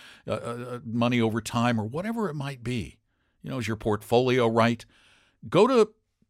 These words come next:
either talking real money dot com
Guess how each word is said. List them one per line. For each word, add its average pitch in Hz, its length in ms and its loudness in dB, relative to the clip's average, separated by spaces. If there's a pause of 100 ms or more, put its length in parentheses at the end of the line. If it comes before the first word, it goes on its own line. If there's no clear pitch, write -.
(200)
either 135 240 0
talking 143 460 2
real 143 240 2
money 127 260 2
dot 110 320 2
com 101 540 2